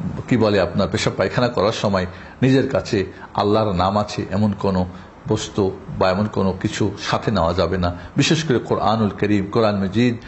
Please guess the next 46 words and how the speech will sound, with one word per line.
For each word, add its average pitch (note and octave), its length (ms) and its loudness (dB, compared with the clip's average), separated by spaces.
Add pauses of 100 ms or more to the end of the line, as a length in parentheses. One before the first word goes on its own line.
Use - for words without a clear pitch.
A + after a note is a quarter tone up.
(160)
আমাদের A2 280 2
সাথে - 300 -2
নিয়ে G2+ 140 2
পেশাব G#2 320 -2
পায়খানায় E2+ 360 0
প্রবেশ G2 280 0
করা F2+ 180 2
যাবে F2+ 240 0
না, F2 120 0 (640)
পেশাব G#2+ 240 0
পায়খানায় A#2+ 380 2 (100)
পোশাক - 240 0 (100)
প্র-, G#2+ 160 2 (140)
প্রবেশ, B2 320 2
টয়লেটে G2+ 340 2
প্রবেশ G2 240 -2
করা F2+ 200 2
যাবে F2+ 240 0
না। F2+ 120 -4 (320)
তবে F3 180 6
যদি B2 300 4 (200)
চুরি D3 220 4
হয়ে A#2 140 4
যাওয়ার F#2+ 220 2
ভয়, F#2 200 -2
তো B2 80 -4
সেটাকে B2 300 0
বাইরে G#2+ 280 2
রাখবে, A2 340 0 (600)
হ্যাঁ? A#2+ 200 0 (260)
অথবা G3+ 260 4
চুরি F#3 280 4
যে D3+ 100 6
হয়ে B2+ 240 4
যাওয়ার B2 220 4
যদি A2+ 100 0
ভয় D3+ 160 2
থাকে, A2 260 -2
তাহলে A#2+ 260 0
সাথে - 320 -2
একান্ত C3+ 380 0
জরুরি G2+ 300 2
কারণে F#2 360 0 (240)
সেটা F#3 200 2
নিতে A2 200 2
পারে। F#2 240 0